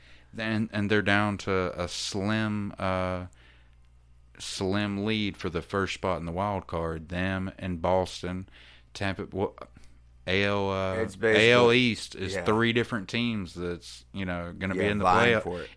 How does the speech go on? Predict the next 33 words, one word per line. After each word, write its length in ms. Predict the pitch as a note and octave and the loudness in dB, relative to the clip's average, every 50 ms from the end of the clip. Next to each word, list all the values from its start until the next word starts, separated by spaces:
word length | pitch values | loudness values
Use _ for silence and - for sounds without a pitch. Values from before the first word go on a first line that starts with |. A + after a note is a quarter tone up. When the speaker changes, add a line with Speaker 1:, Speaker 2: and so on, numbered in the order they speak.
| - - | -2 0
Speaker 1:
I-, 160 | C3+ C3+ - | 0 0 2
if 220 | - A#2 A2 - - | 0 -2 -2 0 0
it 100 | A#2 A2 | 0 0
ends 300 | A2+ A#2 A#2 A2+ G#2+ - | 0 0 0 -2 -4 -6
today, 580 | - - G2+ G#2 G2+ G2 F2+ F2 E2+ F2 F2 - - - | -10 -4 0 0 2 2 0 -2 -4 -8 -10 -12 -12 -4
the, 260 | F2+ F#2 F#2+ G2 - | -2 0 0 0 -2
they're 240 | - F2 F#2+ F#2+ F#2+ F#2+ | -2 -2 0 2 4 4
all 180 | F#2 F#2 F#2 | 2 2 0
in 80 | F2 F2 | -2 -4
the 60 | F2 | -6
playoffs. 580 | - F2+ F#2 F2 E2+ E2 D#2+ E2 E2 E2 - - | -6 -6 -4 -4 -4 -6 -8 -8 -10 -12 -12 -8
Speaker 2:
Yeah. 280 | F#2+ F#2 E2+ C#2+ - - - - - - - - - - - | -6 -6 -6 -6 -8 -12 -16 -16 -18 -18 -18 -18 -12 -6 -2
Speaker 1:
And 460 | G2+ G2+ G2 F#2+ F#2+ F#2 F#2 D#2+ - | 0 0 0 0 -2 -2 -4 -6 -6
Boston 560 | - F2+ F#2+ A2+ A#2+ - - - F#2+ E2+ E2+ | -2 0 0 0 0 -4 -6 -6 -6 -4 -4
looked 220 | F2+ F#2 - - F#2+ | -4 -6 -6 -6 -6
like 160 | F2 E2+ - | -6 -6 -4
they 100 | - G2+ | -6 -4
were 160 | G2 F2+ E2 | -4 -6 -8
free 300 | - - - G#2 G#2+ G2 | -10 -8 -8 -6 -6 -6
fall, 340 | - - F2+ E2+ E2 E2 E2+ | -8 -10 -10 -10 -8 -8 -8
and 220 | E2 D#2+ D#2+ D#2+ | -10 -10 -8 -8
then 180 | F2 F2+ F2+ F2+ | -8 -8 -6 -8
you 80 | F2+ | -8
get 220 | E2+ E2+ E2+ - - | -8 -10 -12 -14 -16
Chris 340 | - - - G2+ F#2 F#2 - | -20 -18 -16 -14 -14 -14 -14
Sale 400 | - - - F2+ F2 F2+ F2 E2 | -14 -12 -12 -10 -8 -8 -8 -10
back, 340 | D#2 - D#2 D#2 D#2 - - | -10 -12 -12 -12 -14 -14 -14
and 80 | F2 F2+ | -14 -12
he's 200 | F2+ F2 E2 - | -12 -12 -12 -12
just 300 | - F2 E2+ - - - _ _ - | -14 -14 -14 -16 -20 -20 _ _ -12
literally 520 | - F2 F2 F#2 G2 F#2+ F2+ E2+ D#2+ E2 D#2+ | -10 -8 -4 -2 -2 -2 -2 -4 -6 -8 -12
sailing. 960 | - - - - - - - - G2 F#2+ F#2 F2+ F2+ F2 F2 F2 F2 E2+ E2 - - - - - - - | -14 -16 -14 -12 -12 -10 -8 -6 -6 -6 -6 -6 -8 -10 -10 -12 -14 -16 -18 -20 -20 -20 -20 -20 -20 -18
Uh, 100 | - - | -16 -16